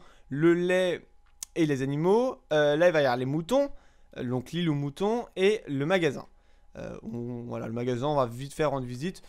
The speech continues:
C'est vraiment un magasin très simple avec évidemment des bateaux qui volent.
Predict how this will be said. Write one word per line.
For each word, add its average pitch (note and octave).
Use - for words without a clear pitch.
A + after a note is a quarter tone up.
C'est -
vraiment F3+
un F#3+
magasin D#3
très C#3+
simple -
avec F3
évidemment C#3
des C3+
bateaux C3
qui C#3
volent. C3+